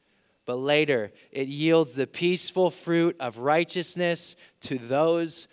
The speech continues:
who have been trained by it. This discipline is tied to instruction, tied to training. It's expository.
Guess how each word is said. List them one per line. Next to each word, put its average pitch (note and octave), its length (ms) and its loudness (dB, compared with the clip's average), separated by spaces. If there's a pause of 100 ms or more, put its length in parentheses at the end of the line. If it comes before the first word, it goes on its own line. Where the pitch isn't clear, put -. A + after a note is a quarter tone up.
(120)
who D3 100 -2
have D3 240 2
been D3+ 180 -4
trained C#3+ 680 0
by G2+ 180 -10
it. - 300 -20 (1300)
This G3 300 6
discipline D3+ 840 2 (320)
is E3 200 0
tied E3 640 2 (160)
to D3+ 220 -4
instruction, C#3 840 -2 (240)
tied F3 540 0 (220)
to D#3+ 120 -2
training. E3 800 -4 (200)
It's - 360 -4
expository. C#3 1160 -2